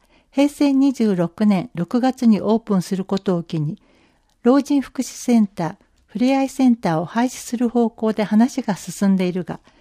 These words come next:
高齢者の憩いの場所として大変多くの人が利用しており、日程調整に苦慮しているのが現状である。新温浴施設はふじみ野市との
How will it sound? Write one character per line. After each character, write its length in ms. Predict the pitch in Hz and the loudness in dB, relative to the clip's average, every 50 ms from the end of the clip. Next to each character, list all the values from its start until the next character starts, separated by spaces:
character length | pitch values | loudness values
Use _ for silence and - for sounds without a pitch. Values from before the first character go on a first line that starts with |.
| _ _ _ _ _ _ _ _ - | _ _ _ _ _ _ _ _ -4
高 200 | - 262 277 285 | 0 2 4 4
齢 140 | 302 302 294 | 4 4 2
者 160 | - 226 196 | 2 2 0
の 120 | 180 165 | 2 2
憩 300 | 160 160 - - 233 240 | 0 -2 0 4 6 8
い 20 | 226 | 8
の 100 | 233 214 | 8 6
場 120 | 208 214 | 4 0
所 160 | 208 - 226 | -2 -2 -6
と 180 | 208 _ - 208 | -6 _ -6 -6
し 100 | 196 - | -6 -8
て 280 | - - 196 185 - - _ _ _ _ _ _ | -8 -6 -4 -4 -6 -8 _ _ _ _ _ _
大 240 | - 208 233 269 262 | -6 -2 0 0 0
変 220 | 254 277 269 262 - | 2 4 4 4 4
多 160 | - 277 285 | 4 2 2
く 120 | - - 220 | 2 4 4
の 100 | 208 185 | 4 4
人 220 | - - 190 180 | 4 0 -4 -2
が 160 | - 180 170 | 0 0 -2
利 160 | 165 147 196 | -2 0 0
用 140 | 202 208 214 | 2 2 2
し 80 | 196 - | 0 -2
て 180 | - - 202 | -4 -2 0
お 120 | 190 185 180 | 0 0 0
り、 220 | - 151 131 - - - _ _ _ _ _ _ _ _ _ _ _ - | -2 -4 -6 -8 -10 -18 _ _ _ _ _ _ _ _ _ _ _ 4
日 160 | 202 208 - _ _ - | 4 4 4 _ _ 0
程 140 | 269 269 247 | 0 0 0
調 240 | - - 269 262 | 2 2 2 2
整 180 | 247 - 220 190 | 4 4 2 2
に 120 | 170 170 | 2 2
苦 140 | - - 262 | 0 -2 0
慮 140 | 247 269 240 | 2 2 2
し 80 | 220 - | 0 0
て 140 | - - | -2 -2
い 40 | 185 | 0
る 100 | 175 180 | 0 0
の 120 | 165 160 147 | 0 0 0
が 80 | 151 | -2
現 280 | 147 - 165 165 185 190 | -2 -2 2 2 2 2
状 180 | - 190 180 | 2 0 -2
で 120 | 175 175 170 | -2 -2 -2
あ 100 | 156 156 | -2 -4
る。 160 | - - - _ _ _ _ _ _ - _ _ _ _ _ _ _ _ _ | -6 -10 -14 _ _ _ _ _ _ -20 _ _ _ _ _ _ _ _ _
新 340 | _ - - 254 254 262 269 - - | _ -4 2 4 6 6 4 2 0
温 220 | - 220 233 240 247 | 2 6 8 8 8
浴 280 | 254 254 254 - 262 | 8 6 4 2 -2
施 100 | - - | -2 0
設 300 | - 233 208 - - 175 | 0 -2 -2 -2 -2 -4
は 200 | 160 160 151 - - | -2 -2 -2 -4 -6
ふ 160 | - - - 185 | -8 -6 -4 0
じ 160 | - 254 254 | 4 6 6
み 100 | 285 294 | 6 6
野 160 | 277 277 269 | 6 4 2
市 100 | - - _ | 0 -2 _
と 120 | - 196 | 0 0
の 240 | 180 170 160 175 - | 2 2 0 -2 -4